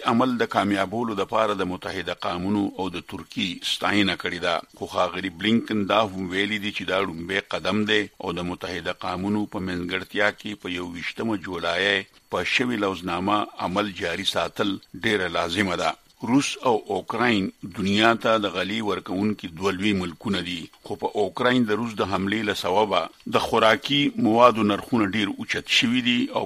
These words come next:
په بین الاقوامي سطح یې د خوراک ابتر حالات را پیدا کړي دي.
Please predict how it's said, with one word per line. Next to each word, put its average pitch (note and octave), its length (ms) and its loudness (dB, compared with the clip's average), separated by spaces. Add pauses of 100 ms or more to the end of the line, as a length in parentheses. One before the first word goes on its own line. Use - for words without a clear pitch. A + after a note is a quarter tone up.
په F#2 140 -2
بین F#2+ 180 0
الاقوامي F#2 540 0
سطح A#2 200 4
یې G2+ 140 4
د F2+ 140 -4
خوراک G#2 380 4 (160)
ابتر - 360 -2
حالات F#2 500 0
را F2 60 2 (100)
پیدا F2 240 0
کړي F#2+ 340 -4
دي. E2+ 120 -4